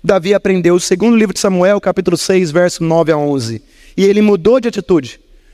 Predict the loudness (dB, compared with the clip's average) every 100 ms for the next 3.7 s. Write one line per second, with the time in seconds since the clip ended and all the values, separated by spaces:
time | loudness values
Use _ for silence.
0 | _ -2 2 2 2 2 2 2 0 0
1 | 0 0 -4 -8 -2 2 2 2 0 -4
2 | -14 _ _ _ _ _ _ _ _ -2
3 | 0 0 0 2 0 0 -4